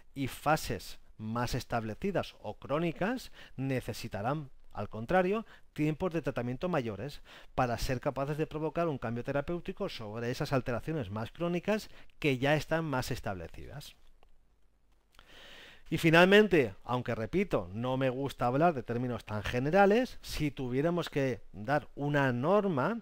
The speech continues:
en esta diapositiva podemos ver un patrón general, repito, muy general, de lo que sería el tratamiento de una patología aguda, subaguda o crónica,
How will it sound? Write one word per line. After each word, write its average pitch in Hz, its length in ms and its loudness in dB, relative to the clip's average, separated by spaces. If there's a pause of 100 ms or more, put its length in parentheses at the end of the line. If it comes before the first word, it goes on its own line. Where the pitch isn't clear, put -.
(280)
en 131 140 -2
esta 143 160 2
diapositiva 151 480 2
podemos 131 360 0
ver 156 140 0
un 160 100 -2
patrón 131 360 -2
general, 147 720 2
repito, 120 360 -6
muy 110 220 -2
general, 170 560 2 (300)
de 147 140 0
lo 208 100 4
que 214 100 2
sería 202 260 4
el 185 80 8
tratamiento 147 440 -2
de 160 80 -4
una 151 140 -2
patología 135 420 -2
aguda, 139 300 -2
subaguda 110 600 -6
o 123 80 -4
crónica, 220 600 0